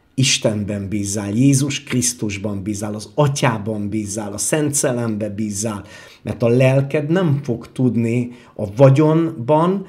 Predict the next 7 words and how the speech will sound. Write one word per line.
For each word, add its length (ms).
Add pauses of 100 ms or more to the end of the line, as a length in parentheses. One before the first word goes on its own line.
(280)
nem 280
fog 200
tudni 220
stabilitást 1040
találni 440
a 100
szíved. 560